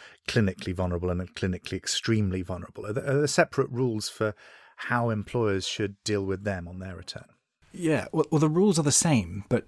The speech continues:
Speaker 2: you just need to think carefully about how they will apply to those individuals. So, for instance,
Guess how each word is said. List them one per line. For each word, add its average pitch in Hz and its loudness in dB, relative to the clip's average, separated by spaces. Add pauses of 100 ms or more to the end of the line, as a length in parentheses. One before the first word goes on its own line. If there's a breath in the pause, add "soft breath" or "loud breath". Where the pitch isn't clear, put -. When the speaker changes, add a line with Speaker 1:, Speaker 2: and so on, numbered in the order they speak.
Speaker 2:
you 131 0
just - 2
need 139 4
to - -4
think 131 2
carefully 117 0
about 107 -2
how 110 0
they 104 -2
will 101 -2
apply 101 -2
to - -6
those 92 -4
individuals. 95 -6
So, 104 -2
for 117 -2
instance, 101 -2